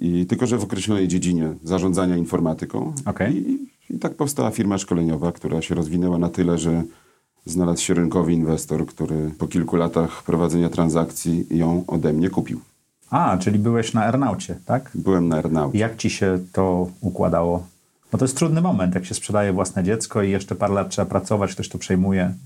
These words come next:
Speaker 1: Wiesz co, pamiętam taki moment, kiedy, kiedy w wyniku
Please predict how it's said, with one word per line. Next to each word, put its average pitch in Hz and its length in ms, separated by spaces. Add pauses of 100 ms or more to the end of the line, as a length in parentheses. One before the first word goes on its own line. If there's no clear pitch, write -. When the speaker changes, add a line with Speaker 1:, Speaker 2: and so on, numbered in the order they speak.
(140)
Speaker 1:
Wiesz 139 200
co, - 140
pamiętam 160 340
taki 110 200
moment, 101 360
kiedy, 90 460 (840)
kiedy 90 300
w 82 80
wyniku 92 720